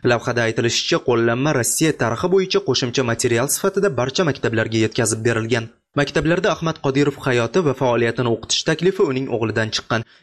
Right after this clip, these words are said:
Ikki ming o'n to'qqizinchi yil mart oyida bo'lgan bir yig'ilishda Ramzan Qodirov otasini Taxtlar o'yini seriali qahramonlariga mengzab, respublikada bir-biri bilan bo'g'ishgan to'dalarning tugatilishi eng avvalo uning xizmati ekanini aytgan. Bolalar bog'chadan, maktabdan boshlab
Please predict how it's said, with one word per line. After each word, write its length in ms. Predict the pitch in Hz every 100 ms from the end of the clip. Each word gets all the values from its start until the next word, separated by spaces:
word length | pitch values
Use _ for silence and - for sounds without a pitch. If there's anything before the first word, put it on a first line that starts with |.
| 135
Ikki 180 | 135 147
ming 140 | 151
o'n 100 | 135
to'qqizinchi 420 | 139 135 127 127 151
yil 140 | 139 131
mart 200 | 135 135
oyida 200 | 127 135 123
bo'lgan 280 | 120 131 123
bir 100 | 127 120
yig'ilishda 500 | 110 110 - - 143
Ramzan 360 | 117 113 117 -
Qodirov 420 | 110 135 175 170 -
otasini 420 | 135 127 - 151 156
Taxtlar 380 | 127 - 135 123 135
o'yini 260 | 131 147 131
seriali 320 | 123 117 113 123
qahramonlariga 640 | 117 123 113 113 113 120 202
mengzab, 320 | 127 104 110 - - - 131
respublikada 600 | 123 175 175 196 202 196
bir-biri 340 | 147 151 135 135
bilan 260 | 139 139
bo'g'ishgan 480 | 127 127 - 151 123
to'dalarning 500 | 120 117 117 117 123 -
tugatilishi 600 | 120 113 117 110 - 139
eng 180 | 147 180
avvalo 300 | 147 127 135 131
uning 160 | 123 127
xizmati 420 | 131 113 107 131
ekanini 380 | - 117 113 113
aytgan. 300 | 113 - 120 - - _ -
Bolalar 340 | 139 160 220 202
bog'chadan, 420 | 135 - 127 131 156
maktabdan 460 | 117 - 120 120 117
boshlab 360 | 117 - 175 202